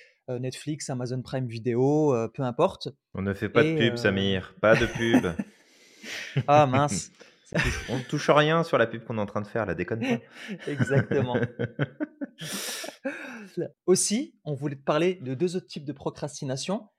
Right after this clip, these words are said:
Speaker 1: la procrastination destructive et la procrastination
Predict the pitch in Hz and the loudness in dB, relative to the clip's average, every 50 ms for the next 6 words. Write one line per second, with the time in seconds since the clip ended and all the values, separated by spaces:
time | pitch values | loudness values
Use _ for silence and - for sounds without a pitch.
0 | _ _ _ _ _ _ _ _ - 123 139 - - 208 - - - 196 - - | _ _ _ _ _ _ _ _ -6 -6 -4 -4 -4 -8 -6 -4 -6 -6 -6 -4
1 | - 180 180 170 - - 180 143 131 131 135 - - - 131 - - - - - | -4 -4 -4 -4 -4 -6 -6 -6 -6 -8 -8 -10 -14 -14 -14 -14 -14 -12 -4 -2
2 | 196 226 240 240 247 - _ _ - 151 143 131 135 135 - - 185 - - - | -2 -2 -2 -6 -10 -14 _ _ -6 -2 0 0 0 -2 -4 -8 -8 -8 -6 -8
3 | 175 - - - 156 151 147 - - - 214 240 | -8 -8 -8 -8 -6 -6 -4 -6 -6 -6 -6 -8